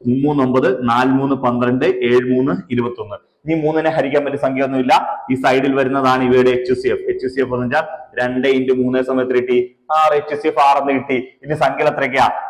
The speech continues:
പതിനെട്ടും എത്ര? ഇരുപത്തിനാലും നാപ്പത്തിരണ്ടും ഇല്ലയോ? ആറ് വെച്ചരിക്കുക, മൂവാറ് പതിനെട്ട്,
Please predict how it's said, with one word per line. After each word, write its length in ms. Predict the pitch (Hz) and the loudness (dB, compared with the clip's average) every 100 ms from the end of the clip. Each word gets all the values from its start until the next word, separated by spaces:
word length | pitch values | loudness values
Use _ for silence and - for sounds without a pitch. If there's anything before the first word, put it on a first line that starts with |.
| - | -2
പതിനെട്ടും 720 | 127 123 135 127 - 190 - - _ _ 127 | 0 2 0 0 0 0 -2 -12 _ _ -4
എത്ര? 340 | 135 120 117 127 | 0 2 2 0
ഇരുപത്തിനാലും 840 | 139 139 143 135 135 147 233 - - 139 | 2 2 0 0 0 0 -2 -4 -12 -2
നാപ്പത്തിരണ്ടും 580 | 135 139 151 151 151 151 | 0 0 -2 -2 0 2
ഇല്ലയോ? 320 | 135 120 120 | 4 2 2
ആറ് 180 | 127 135 | 2 2
വെച്ചരിക്കുക, 380 | 139 143 120 120 | 2 0 2 2
മൂവാറ് 340 | 127 139 139 | 2 2 2
പതിനെട്ട്, 480 | 135 127 127 120 107 | 2 0 0 -2 -4